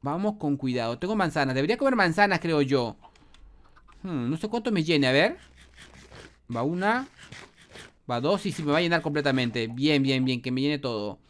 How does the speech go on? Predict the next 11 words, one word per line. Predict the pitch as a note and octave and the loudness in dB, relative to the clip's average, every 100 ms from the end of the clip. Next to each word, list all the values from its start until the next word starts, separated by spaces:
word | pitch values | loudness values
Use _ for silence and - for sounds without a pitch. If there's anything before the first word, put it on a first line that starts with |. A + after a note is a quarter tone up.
| - _ - - - - _ - - | -20 _ -20 -20 -20 -20 _ -20 -8
Ojalá | C3+ G3 | -2 -2
encuentre | A3 A#3+ A#3 | 0 0 0
por | G#3+ | 0
aquí | F#3 - | -2 0
una | G3+ | 0
granja | E3+ F3+ F3 F#3 E3 D3 C3 B2 | 2 0 2 4 6 6 2 0
de, | B2+ | -6
de, | G#2 A2+ | -6 -6
de, | C3 | -4
de | A#2+ | -6
zombies. | B2+ D3+ D3 A2+ A2+ B2 | -6 -2 -2 -2 -6 -16